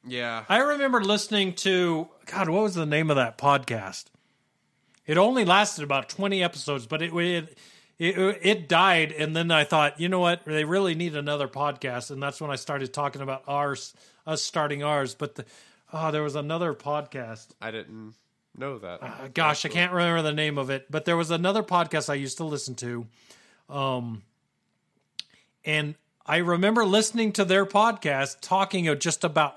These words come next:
Speaker 2: how O P Geonosian Soldier was back in the day.
Speaker 1: Yeah.
Speaker 2: Like, they were just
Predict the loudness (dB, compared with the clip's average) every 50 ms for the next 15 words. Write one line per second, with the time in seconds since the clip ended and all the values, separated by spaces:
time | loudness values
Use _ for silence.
0 | -6 0 2 4 4 4 2 2 0 2 2 2 0 -2 -6 -4 0 2 2 2
1 | 0 -2 -4 -8 -12 _ _ _ _ _ _ _ _ _ _ _ -10 -4 -2 0
2 | 2 2 2 0 -2 -4 -6 -6 -4 -2 -2 0 0 -2 -2 -4 -4 -4 -4 -4
3 | -6 -8 -10 -12 -16 _ _ _ _ _ -2 -2 -2 -2 -2 -4 -6 -6 -6 -6
4 | -6 -6 -6 -8 -10 -10 -10 -8 -8 -8 -10 _ -20 -20 _ _ _ _ -8 -8
5 | -6 -2 0 0 2 2 0 -2 -4 -6 -8 -10 -14